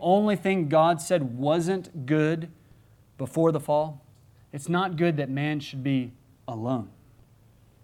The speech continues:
One sign that you think, we think we are self-reliant is we isolate ourselves, we pull away from community,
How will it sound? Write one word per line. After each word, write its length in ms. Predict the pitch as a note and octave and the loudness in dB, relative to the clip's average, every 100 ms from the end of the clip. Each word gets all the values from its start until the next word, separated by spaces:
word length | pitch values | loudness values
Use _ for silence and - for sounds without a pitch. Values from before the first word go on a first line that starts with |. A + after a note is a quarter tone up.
| _ _ - | _ _ -4
One 220 | D3+ F#3+ | 0 0
sign 360 | - G3 F3 D#3 | 0 0 0 -2
that 100 | C#3 | -2
you 240 | E3+ E3+ | 0 0
think, 400 | C#3+ F#3 F3+ - - | -2 -2 -4 -6 -6
we 240 | C3+ F#3 | 2 2
think 320 | F3+ F3 D#3+ D#3 | 2 -2 -2 0
we 160 | D#3+ | 2
are 80 | D3+ | 2
self-reliant 960 | C3+ F3+ F3 E3+ D3+ C#3+ D#3+ F#3 - - - - _ _ - | 0 2 2 2 0 2 2 -2 -8 -20 -20 -20 _ _ -8
is 160 | D#3+ C#3+ | -4 -2
we 140 | D#3 | -2
isolate 500 | C#3 E3+ F3 F#3 F3+ | 0 0 2 4 6
ourselves, 580 | F3 E3+ F3 D#3+ D#3+ D3+ | 6 4 2 4 2 0
we 60 | C3 | -6
pull 260 | - F3 | 0 2
away 200 | F3 F3 | 6 4
from 180 | F3 F3 | 4 -2
community, 680 | E3+ E3 E3 D#3+ D#3+ D#3+ D#3+ | -4 -2 0 0 0 0 -4